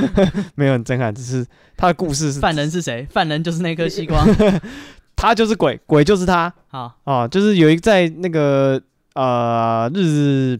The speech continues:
Speaker 1: 本时代。
Speaker 2: 日本时代。
Speaker 1: 日本时代，哦。
Speaker 2: 哎，讲这个故事真久以前。
Speaker 1: 哎，哎，那当中有一个人姓洪，哦，洪铁涛，
Speaker 2: 哎。
Speaker 1: 哦，洪先生。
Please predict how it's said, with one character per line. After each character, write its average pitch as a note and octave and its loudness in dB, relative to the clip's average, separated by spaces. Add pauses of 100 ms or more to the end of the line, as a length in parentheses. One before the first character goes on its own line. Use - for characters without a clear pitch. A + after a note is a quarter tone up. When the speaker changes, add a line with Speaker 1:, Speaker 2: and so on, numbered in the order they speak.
Speaker 1:
本 A2+ -2
时 A#2+ -6
代。 C3+ 2 (180)
Speaker 2:
日 D3 -8
本 G3 0
时 D#3+ -4
代。 D3+ -2
Speaker 1:
日 C3+ -4
本 D#3+ -2
时 D#3+ -8
代， C3 -2 (160)
哦。 C3+ -4
Speaker 2:
哎， D3 0
讲 D3 -4
这 D#3 -4
个 E3 -6
故 C#3 -4
事 C3+ -10
真 C3+ -12
久 C#3+ -10
以 C3+ -10
前。 G#2+ -16 (380)
Speaker 1:
哎， A#2+ -2 (120)
哎， C3 -2
那 F3+ 0
当 D#3+ 2
中 C#3+ -2
有 B2+ -4
一 A#2 -8
个 A#2 -2
人 A2+ -4
姓 C#3+ -4
洪， G#2 -8 (220)
哦， A#2+ -2
洪 D3 -2
铁 C3 -2
涛， D3+ 0
Speaker 2:
哎。 - -18 (220)
Speaker 1:
哦， B2 -6
洪 B2+ -8
先 C#3 -4
生。 C3+ -4